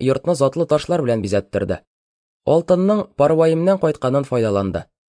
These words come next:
Түшәмдәге өрлекләрне, ишек борысларын,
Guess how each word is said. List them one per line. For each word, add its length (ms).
Түшәмдәге 600
өрлекләрне, 840
ишек 300
борысларын, 600